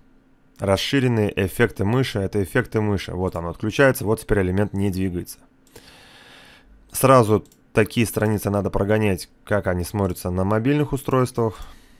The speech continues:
Ну, на мобильных бы я бы отключил, хотя, скорее всего, они отключены, а в режиме просмотра они здесь только выглядят. Здесь необходимо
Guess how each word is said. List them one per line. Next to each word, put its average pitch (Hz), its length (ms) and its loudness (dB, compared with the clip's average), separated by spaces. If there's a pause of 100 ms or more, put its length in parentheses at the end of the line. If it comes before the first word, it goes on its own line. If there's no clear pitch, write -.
(1400)
Ну, 127 140 -4
на 120 140 0
мобильных 123 400 4
бы 104 120 2
я 104 120 4
бы 98 100 2
отключил, 131 560 -2 (180)
хотя, - 360 0
скорее 117 260 2
всего, 104 220 0
они 107 140 2
отключены, 104 680 -2
а 92 240 -2
в 90 80 -2
режиме 101 260 0
просмотра 101 480 -2
они 101 280 -2
здесь 92 280 -4
только - 300 -4
выглядят. 90 340 -6 (1120)
Здесь 139 400 4
необходимо 123 720 4